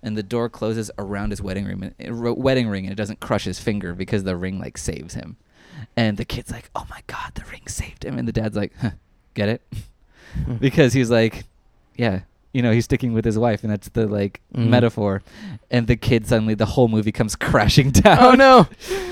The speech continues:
Speaker 1: And he's like, "Oh, no, that's all fake." <laughs>
Speaker 2: Yeah, it's not real. It's crafted by a writer.
Speaker 1: Yeah,
Speaker 2: I
Speaker 1: anyway.
Speaker 2: had,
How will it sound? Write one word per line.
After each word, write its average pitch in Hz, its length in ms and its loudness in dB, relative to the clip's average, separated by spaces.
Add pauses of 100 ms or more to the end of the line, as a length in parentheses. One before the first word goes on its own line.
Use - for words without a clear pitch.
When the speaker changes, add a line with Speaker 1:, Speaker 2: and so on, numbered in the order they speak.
(120)
Speaker 1:
And 302 120 -2
he's 131 160 4
like, 139 220 4
"Oh, 143 180 2
no, 143 240 6
that's - 140 -2
all 147 120 6
fake." - 560 6
<laughs> - 60 -18
Speaker 2:
Yeah, 175 340 12 (280)
it's - 240 -8
not 135 220 2
real. 135 320 2 (1040)
It's - 180 -8 (160)
crafted 113 500 -2
by 107 120 0
a 110 100 0
writer. 110 380 -4 (1700)
Speaker 1:
Yeah, 117 140 2
Speaker 2:
I 123 100 2
Speaker 1:
anyway. 123 40 4
Speaker 2:
had, 123 340 4